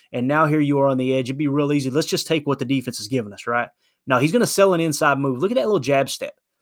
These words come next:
Watch that corner. And he, what he should be doing is setting the edge, right? But instead, what does he do? He has to play inside because that jab step right there, that little jab step made him hesitate.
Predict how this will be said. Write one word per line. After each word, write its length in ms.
Watch 260
that 200
corner. 460
And 120
he, 260
what 220
he 140
should 220
be 100
doing 180
is 140
setting 260
the 220
edge, 340
right? 300
But 120
instead, 680
what 120
does 120
he 80
do? 280
He 140
has 320
to 200
play 240
inside 500
because 320
that 200
jab 280
step 240
right 500
there, 280
that 160
little 160
jab 300
step 200
made 180
him 80
hesitate. 640